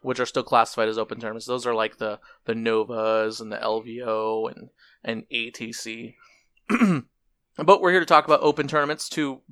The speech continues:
big tournaments respectively, and a convention. Um, so, uh, the reason why we like to talk about these tournaments, for a refresher for you guys, is this is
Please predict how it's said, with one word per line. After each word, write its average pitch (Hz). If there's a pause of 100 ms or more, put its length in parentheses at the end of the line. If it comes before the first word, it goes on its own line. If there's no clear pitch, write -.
big 151
tournaments 143 (100)
respectively, 135
and 117
a 113
convention. 120 (680)
Um, - (180)
so, 139 (180)
uh, 135
the 135
reason 180
why 180
we 170
like 170
to -
talk 160
about 156
these 151
tournaments, 151
for 143
a 127
refresher 127
for -
you 123
guys, 123 (240)
is 127 (520)
this 156
is 151